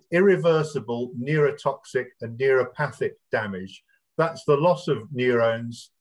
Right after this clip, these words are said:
and, and in this case, we're thinking about serotonergic neurons. And really, the,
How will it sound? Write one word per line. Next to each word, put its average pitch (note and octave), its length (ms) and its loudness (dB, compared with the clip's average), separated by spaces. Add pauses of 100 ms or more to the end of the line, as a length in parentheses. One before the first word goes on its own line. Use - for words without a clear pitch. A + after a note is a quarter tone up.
(400)
and, B2 220 0
and C3+ 140 -4
in C#3+ 100 2
this D#3 200 0
case, C3 340 -2
we're C3 100 2
thinking B2+ 420 -6
about A2+ 380 -2
serotonergic A#2 840 -4
neurons. F2 720 -8 (1000)
And C#3+ 120 2
really, G3+ 280 4
the, D3 280 0